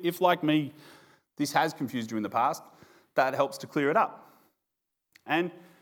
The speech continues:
if you'd already figured that out, which is likely, hopefully I haven't caused confusion where there wasn't already some.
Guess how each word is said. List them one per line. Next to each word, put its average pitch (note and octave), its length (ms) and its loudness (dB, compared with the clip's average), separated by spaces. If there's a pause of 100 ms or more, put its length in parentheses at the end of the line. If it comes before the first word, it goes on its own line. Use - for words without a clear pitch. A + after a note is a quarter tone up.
(380)
if D3+ 140 -4
you'd G3 100 2
already F#3+ 180 2
figured E3+ 360 -2
that D3 160 2
out, - 380 -2
which C#3 180 -8
is B2 120 -10
likely, F3+ 360 0 (680)
hopefully E3 280 0
I D3 40 4
haven't D3 240 0
caused D3 340 -2
confusion C3 440 -4
where A#2+ 120 -4
there A#2+ 100 -2
wasn't A#2+ 280 -4
already A#2 340 -6 (640)
some. G#2 220 -6